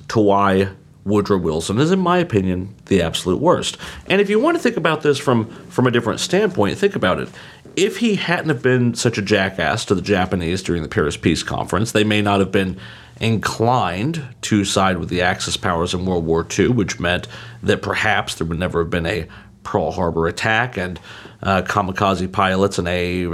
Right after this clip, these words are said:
under no circumstances will we ever surrender mentality, uh, from the warrior caste, which effectively took over Japan during that time, which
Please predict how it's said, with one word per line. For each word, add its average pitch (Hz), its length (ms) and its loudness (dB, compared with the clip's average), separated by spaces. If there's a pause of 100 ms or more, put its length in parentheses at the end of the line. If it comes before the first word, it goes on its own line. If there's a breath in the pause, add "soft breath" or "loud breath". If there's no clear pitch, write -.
under 92 220 0
no 92 180 0
circumstances 90 760 -2
will 92 100 0
we 92 160 2
ever 82 160 -2
surrender 85 360 -4
mentality, 92 880 0
uh, 87 500 0
from 87 280 -4
the 90 160 -4
warrior 98 380 0
caste, 92 400 -2
which - 120 -6
effectively 92 420 -2
took - 240 -2
over 85 200 0
Japan 90 460 -4
during 85 280 -4
that 76 180 -6
time, 123 400 2 (340 loud breath)
which 104 380 0